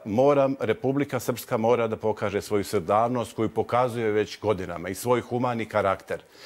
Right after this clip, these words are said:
Ov-, na ovaj način Republika Srpska kao, e, institucija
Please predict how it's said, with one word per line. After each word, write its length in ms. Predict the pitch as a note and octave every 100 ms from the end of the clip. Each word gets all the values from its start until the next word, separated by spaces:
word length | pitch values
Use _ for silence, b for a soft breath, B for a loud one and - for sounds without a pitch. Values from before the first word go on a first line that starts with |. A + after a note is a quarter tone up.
| B B B
Ov-, 300 | A2+ B2+ D3
na 140 | C#3 A#2+
ovaj 280 | C#3 D3 C3
način 380 | A#2+ A#2 A2
Republika 600 | F#2+ - B2+ C3+ C#3+ C3
Srpska 440 | G#2+ B2 - G#2 F2
kao, 480 | - A2+ A2+ G#2 - - -
e, 180 | G#2 F#2+ G#2 -
institucija 960 | C3+ B2 - A#2 - C4 - - F#3+